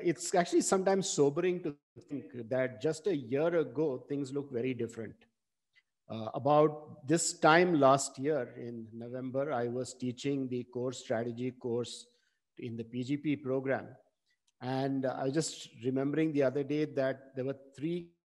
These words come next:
cases in which, on which we had a lot of interesting discussion.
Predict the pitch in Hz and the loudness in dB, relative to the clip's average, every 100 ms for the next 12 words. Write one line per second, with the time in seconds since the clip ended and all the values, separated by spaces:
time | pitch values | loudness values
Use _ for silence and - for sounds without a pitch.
0 | 175 147 - 151 151 139 - - _ _ | -4 -2 0 0 0 -4 -10 -14 _ _
1 | 120 120 135 147 127 135 - 131 131 123 | -10 -8 -8 -8 -6 -6 -6 -4 -2 0
2 | 127 117 123 131 113 - 147 117 131 - | 0 0 0 0 -2 -8 -8 -6 -6 -4
3 | 143 120 120 - 120 - 202 | -2 -2 -6 -6 -8 -6 -10